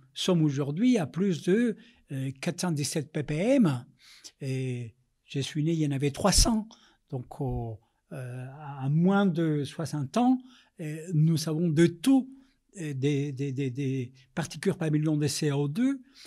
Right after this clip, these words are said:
qui nous montrent que, euh, nous avons droit au mur. Mais il ne suffit pas de prendre des mesures conservatoires par rapport à la biodiversité, par rapport à l'eau,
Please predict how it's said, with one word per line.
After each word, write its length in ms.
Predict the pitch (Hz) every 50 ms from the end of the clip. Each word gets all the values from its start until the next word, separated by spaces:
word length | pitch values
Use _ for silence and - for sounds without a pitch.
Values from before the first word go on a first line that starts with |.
| - - _ _ -
qui 160 | - 175 156
nous 120 | 160 160
montrent 540 | 165 185 233 262 269 262 - - - 170 -
que, 380 | - - 190 247 269 269 254 - - _ _ _ _ -
euh, 60 | 175 - -
nous 200 | 151 156 151 135
avons 280 | 151 165 208 247 247
droit 520 | 247 226 180 151 147 151 185 - - 185 175
au 80 | 156
mur. 500 | 160 151 135 123 120 120 104 - - - - - _ _ - - - _ _ -
Mais 400 | 160 165 165 165 160 165 - _ _ _ _ _ _ _ _ _ _ _ _ _ _ _ _ _ _ _ -
il 100 | 170 170
ne 100 | 196 180
suffit 340 | - - 185 - - 196 147
pas 260 | - 262 269 277 247
de 120 | 180 175
prendre 280 | - - - 170 151 139
des 100 | 139 143
mesures 600 | 139 139 135 127 139 147 143 139 131 120 110 107
conservatoires 800 | - 143 123 - 151 120 117 131 127 - - - 160 151 156 -
par 140 | - 143 117
rapport 220 | 110 - - 156
à 40 | 131
la 80 | 123 123
biodiversité, 960 | 117 120 123 117 123 117 127 131 - - - 123 - - 143 135 135 151 147 - _ _ _ _ - _ _ _ -
par 140 | 151 123
rapport 340 | 113 127 - - 139 117 113
à 80 | 123 120
l'eau, 380 | 120 123 127 131 131 135 139